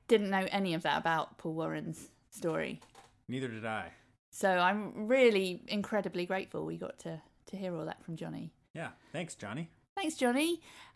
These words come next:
Speaker 1: Um, we're coming to the end of our podcast now, uh, and I, I wanted to thank a couple of people, um, including Johnny. Uh, we were gonna say you should definitely check out the latest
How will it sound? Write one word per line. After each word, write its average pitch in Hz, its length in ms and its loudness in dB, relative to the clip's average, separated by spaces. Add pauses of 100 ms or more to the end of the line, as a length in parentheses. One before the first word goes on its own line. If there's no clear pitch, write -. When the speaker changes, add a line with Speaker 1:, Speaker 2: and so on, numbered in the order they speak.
Speaker 1:
Um, 294 320 8 (160)
we're 311 220 4
coming 359 240 4
to 339 80 2
the 320 80 6
end 277 140 8
of 262 60 4
our 240 140 10
podcast 262 480 6
now, 170 500 2
uh, 185 340 6 (100)
and 190 580 4 (460)
I, 208 200 10 (200)
I 196 100 8
wanted 262 200 10
to - 80 -2
thank 240 280 6
a - 20 -8
couple 180 280 4
of 170 40 0
people, 165 580 4
um, 165 340 2
including 214 420 4
Johnny. 175 480 2
Uh, 175 160 6
we 196 160 4
were 196 60 6
gonna 202 200 4
say 190 200 4
you 175 160 2
should 170 260 2 (240)
definitely 175 540 2
check 175 240 0
out 165 260 6
the 175 80 0
latest 165 500 0